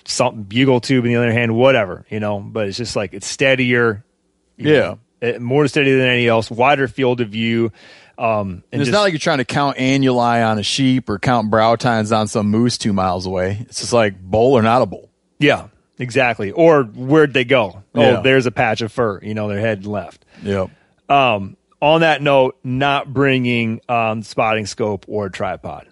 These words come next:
Speaker 1: And that's a huge weight, you know, drop. That's,
Speaker 2: Yeah.
Speaker 1: um, I'm probably looking at, like, eight or nine pounds that I'm dropping out of the kit there. Um, for me,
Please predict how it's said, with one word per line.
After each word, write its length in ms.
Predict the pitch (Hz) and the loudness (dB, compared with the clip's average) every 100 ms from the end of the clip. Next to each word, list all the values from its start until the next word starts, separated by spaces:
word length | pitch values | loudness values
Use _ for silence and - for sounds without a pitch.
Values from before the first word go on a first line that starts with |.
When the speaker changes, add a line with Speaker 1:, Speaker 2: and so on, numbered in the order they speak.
| _ _ | _ _
Speaker 1:
And 160 | 120 127 | -6 0
that's 240 | 147 147 | 2 0
a 60 | 117 | -4
huge 960 | - - 175 175 170 170 151 - - _ _ _ _ _ - | -8 -2 2 4 4 2 0 -4 -8 _ _ _ _ _ -12
weight, 480 | 117 127 120 110 - | -2 0 0 -2 -12
you 160 | 131 113 | -10 -6
know, 160 | 107 104 | -4 -4
drop. 380 | 107 101 85 104 | -2 -4 -4 -4
That's, 440 | 117 120 117 - | 0 2 2 0
Speaker 2:
Yeah. 260 | 147 117 110 | -2 0 0
Speaker 1:
um, 120 | 107 | -2
I'm 200 | 107 117 | -4 -2
probably 220 | 135 123 127 | 0 2 4
looking 280 | 123 127 | 2 0
at, 160 | 117 107 | -2 -2
like, 300 | 104 104 95 - | -4 -6 -8 -6
eight 220 | 120 120 | 0 0
or 80 | 117 | 2
nine 280 | 117 117 | 0 -2
pounds 420 | 113 120 117 127 120 | -2 -2 0 -2 -2
that 120 | 127 | -2
I'm 100 | 117 | 0
dropping 340 | 123 117 - | 0 0 -2
out 140 | 120 117 | -2 -2
of 40 | |
the 60 | 113 | -2
kit 240 | 127 117 | -6 -2
there. 260 | 123 127 123 - - - - _ | 0 0 -2 -10 -20 -20 -20 _
Um, 360 | - 131 120 110 | 0 2 2 -2
for 160 | - 147 | 0 4
me, 480 | 160 185 185 185 | 6 6 4 2